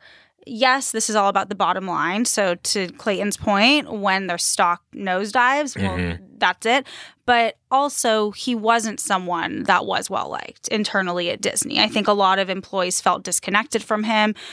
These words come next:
Speaker 1: Uh, we've never seen more press leaks come from Disney <laughs> during this time. And I think that that speaks for it all. And I think at a hundred years, you not only want the public-facing image of Disney to be celebratory, and of course you want the business to do well, but you want your employees to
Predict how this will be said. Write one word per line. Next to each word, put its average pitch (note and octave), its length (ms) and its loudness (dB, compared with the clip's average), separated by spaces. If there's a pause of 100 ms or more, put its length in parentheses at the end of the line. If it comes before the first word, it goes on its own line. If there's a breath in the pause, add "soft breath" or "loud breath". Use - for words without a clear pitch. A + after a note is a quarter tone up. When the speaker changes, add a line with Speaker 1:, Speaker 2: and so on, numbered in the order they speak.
(200 loud breath)
Speaker 1:
Uh, F3 240 4
we've G3+ 160 0
never G3 200 2
seen G3+ 200 -2
more F3 140 0
press G#3 300 0
leaks A3+ 220 -2
come A#3 160 -2
from A3 160 -2
Disney A3 380 2
<laughs> A3+ 80 0
during D4+ 240 4
this C#4+ 200 2
time. C#4 380 2 (240 loud breath)
And C#4 140 4
I D4 100 4
think D#4+ 220 2
that C#4 260 0
that B3 200 -2
speaks - 340 -4
for C4 120 0
it C4 40 4
all. C#4+ 140 4
And A#3 80 0
I A3 100 -2
think A#3 180 -2
at A#3 60 0
a A3 60 2
hundred A3 380 -2
years, A3 360 2 (400 loud breath)
you G#3+ 540 0
not G#3+ 260 4
only G#3+ 180 -2
want G3 220 -2
the G3+ 80 -8
public-facing F#3+ 1120 -2 (300 soft breath)
image A#3+ 420 2
of G3 180 -6
Disney F#3+ 300 -4
to F#3 80 -6
be G3 100 -6
celebratory, F#3 640 -4
and F#3+ 100 -2
of F#3+ 100 -8
course F#3+ 240 2
you F#3 40 -4
want F3+ 120 -4
the G3 60 -10
business D#4 360 4
to A#3+ 60 -2
do A3+ 140 2
well, A3 180 4
but B3 140 0
you C4+ 120 2
want D4+ 220 2
your B3+ 140 0
employees B3 640 0
to G#3 280 2